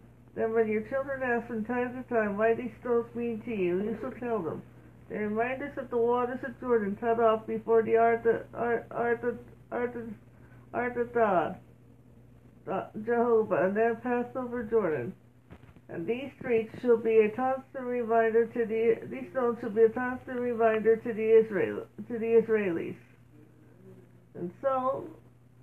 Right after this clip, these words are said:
the Israelites did as Joshua commanded,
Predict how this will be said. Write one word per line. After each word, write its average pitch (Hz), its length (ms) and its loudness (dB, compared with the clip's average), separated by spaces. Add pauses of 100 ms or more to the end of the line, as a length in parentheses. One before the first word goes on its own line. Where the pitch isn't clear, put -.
(400)
the 220 140 -2
Israelites 226 880 2 (2500)
did 247 280 -2
as 220 240 6
Joshua 233 460 2
commanded, 214 640 -2